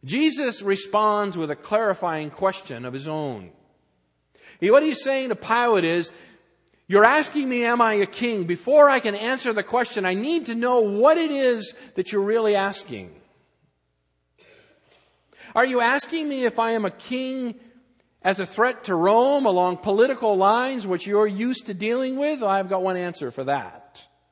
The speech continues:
Or are you asking me whether I am a king in terms of Old Testament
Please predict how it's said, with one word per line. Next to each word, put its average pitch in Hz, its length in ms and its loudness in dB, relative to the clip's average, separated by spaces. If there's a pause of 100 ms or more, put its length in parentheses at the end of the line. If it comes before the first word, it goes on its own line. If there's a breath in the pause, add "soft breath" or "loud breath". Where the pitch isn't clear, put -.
(2000)
Or 180 180 4
are 185 40 2
you 185 220 0
asking 208 520 -4
me 185 220 -2
whether 170 360 0
I 156 160 -2
am 147 140 -6
a 131 60 -8
king 165 640 -8 (1800)
in 180 120 -8
terms 185 400 -2
of 131 180 -6
Old 170 360 -2
Testament 120 680 -12